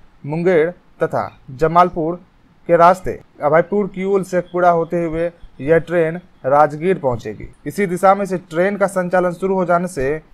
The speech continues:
इस रूट के यात्रियों को अब राजगीर से खगड़िया के मध्य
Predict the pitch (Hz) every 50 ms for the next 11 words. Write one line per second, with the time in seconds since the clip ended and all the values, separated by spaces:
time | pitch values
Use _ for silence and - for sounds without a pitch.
0 | - - - - 165 - - 170 160 175 196 202 - 185 170 160 156 156 151 -
1 | - 165 170 180 175 - - 135 135 147 143 156 165 165 - - _ _ - 131
2 | 131 147 151 160 156 151 156 185 208 180 - 196 175 180 170 165 160 165 170 180
3 | 170 - 165 160 147 165 175 151 131 143 156